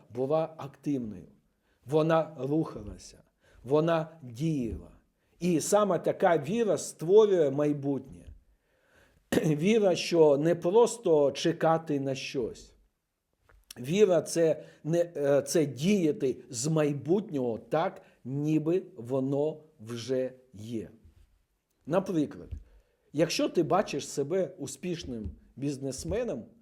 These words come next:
не чекай, коли хтось дасть тобі компанію на тарілочці. Почни діяти так, ніби це вже реально. Навчайся,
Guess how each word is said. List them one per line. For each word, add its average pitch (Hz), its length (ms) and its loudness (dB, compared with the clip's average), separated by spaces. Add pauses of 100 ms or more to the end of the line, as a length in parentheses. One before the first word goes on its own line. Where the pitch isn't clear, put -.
(260)
не 233 180 0
чекай, 180 640 -2
коли 151 360 0 (440)
хтось - 720 4
дасть 160 440 2
тобі 147 540 0
компанію 143 880 0
на 135 320 -4
тарілочці. 131 800 -6 (420)
Почни 175 440 2
діяти 156 500 0
так, 208 420 -2
ніби 165 380 2
це 190 260 -2
вже 160 380 -4 (320)
реально. 127 720 -4 (960)
Навчайся, 151 920 0